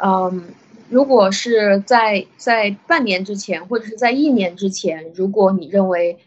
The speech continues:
你的脑海里面想的就是那个无人机导弹过去给它轰炸，把它头炸了，那么你其实是可以自己去思考的。如果那个时候它被爆头了，那接下来，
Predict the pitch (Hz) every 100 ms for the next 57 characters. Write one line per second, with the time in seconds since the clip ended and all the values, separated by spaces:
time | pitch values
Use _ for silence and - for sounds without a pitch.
0 | _ 185 185 190 180 196 190 170 185 196
1 | 151 156 170 196 - 185 185 180 196 220
2 | 214 220 233 240 240 _ _ - 202 202
3 | 269 233 247 214 220 190 180 196 196 240
4 | 240 254 214 185 - 202 - - 175 196
5 | 247 190 156 220 320 262 180 - 202 247
6 | 254 247 240 196 - 233 196 - 202 -
7 | 262 240 151 - - _ _ _ - 302
8 | 320 330 370 262 - 180 185 175 - 220
9 | 214 202 214 202 180 165 156 160 - _
10 | _ _ 262 254 262 254 269 220 170 170